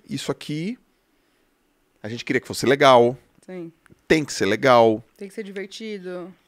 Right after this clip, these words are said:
Speaker 1: Aí, poxa, putz, não tá legal. Por que não tá legal? Poxa, tem que tá di-, tem que tá divertido. A gente conquistou tanta coisa que a gente visualizou lá atrás, né?
Speaker 2: Sim.
Speaker 1: Também tem que aproveitar as coisas que a gente conquistou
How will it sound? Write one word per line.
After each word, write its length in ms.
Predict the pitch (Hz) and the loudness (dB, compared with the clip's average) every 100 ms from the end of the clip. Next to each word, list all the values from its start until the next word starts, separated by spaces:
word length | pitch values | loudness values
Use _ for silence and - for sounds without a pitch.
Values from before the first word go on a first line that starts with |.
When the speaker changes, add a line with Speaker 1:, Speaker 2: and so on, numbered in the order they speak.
| _ _ _ _ _ | _ _ _ _ _
Speaker 1:
Aí, 140 | 110 | -4
poxa, 340 | 113 139 120 - | 2 2 2 -4
putz, 300 | - 139 - | -4 -6 -4
não 140 | 127 | -6
tá 100 | 127 | -2
legal. 400 | 156 143 127 123 | -2 2 2 2
Por 180 | 127 - | 0 -8
que 100 | 453 | -8
não 80 | 370 | -6
tá 100 | 127 | -4
legal? 360 | 110 101 98 82 | -2 0 0 -2
Poxa, 280 | - 127 160 | -4 -6 -4
tem 100 | 139 | -8
que 60 | - | -6
tá 80 | |
di-, 180 | 135 127 - _ | -8 -10 -16 _
tem 100 | 127 | -8
que 60 | |
tá 80 | 139 | -6
divertido. 460 | 127 131 - 120 - _ - - _ _ _ _ _ | -6 -8 -6 -6 -6 _ -20 -20 _ _ _ _ _
A 120 | - | -2
gente 260 | 110 135 - | 2 2 0
conquistou 880 | - 151 - - - 135 131 113 - _ _ _ _ | -2 -4 -2 -6 2 6 6 4 0 _ _ _ _
tanta 260 | 151 262 320 | -6 -4 0
coisa 260 | 156 127 | 0 0
que 60 | 117 | -4
a 40 | |
gente 200 | 110 104 | -6 -8
visualizou 460 | 104 104 104 98 104 | -8 -4 -2 -2 -4
lá 80 | 95 | -4
atrás, 440 | - 113 143 120 | -4 -2 -2 -4
né? 240 | 107 120 - _ | -6 -8 -10 _
Speaker 2:
Sim. 300 | 196 180 165 _ _ _ | -18 -16 -18 _ _ _
Speaker 1:
Também 200 | 107 110 | -6 -6
tem 80 | 110 | -6
que 60 | |
aproveitar 400 | - 120 120 139 | -4 -2 0 0
as 100 | 160 | -2
coisas 260 | 127 104 - | -2 -4 -4
que 100 | 104 | -6
a 40 | |
gente 200 | 101 95 | -6 -10
conquistou 560 | - 98 - 117 135 | -10 -12 -6 0 2